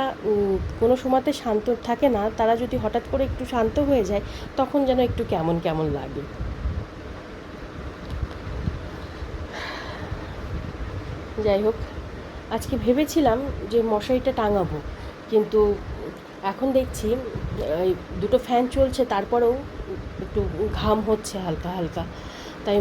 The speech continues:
মশারিটা আর টাঙাবো না। মশারি না টাঙালে ভয় এটাই হয় যে কোনো কোনো দিন মাঝ রাতে এই তিনটে, সাড়ে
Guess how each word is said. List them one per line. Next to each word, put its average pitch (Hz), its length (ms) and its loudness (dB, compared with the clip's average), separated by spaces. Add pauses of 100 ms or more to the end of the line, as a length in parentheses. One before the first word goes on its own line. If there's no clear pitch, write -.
মশারিটা 214 400 0
আর 226 120 -2
টাঙাবো 202 400 2
না। 320 60 4 (1700)
মশারি 269 360 8
না 254 60 6 (120)
টাঙালে 277 280 4 (100)
ভয় 269 220 6
এটাই 285 300 4
হয় 220 180 2 (360)
যে 233 80 4 (320)
কোনো 254 220 6
কোনো 294 140 6 (100)
দিন 269 120 4 (260)
মাঝ 202 180 6 (240)
রাতে 226 280 4 (240)
এই 262 80 0 (360)
তিনটে, 240 300 0
সাড়ে 226 160 2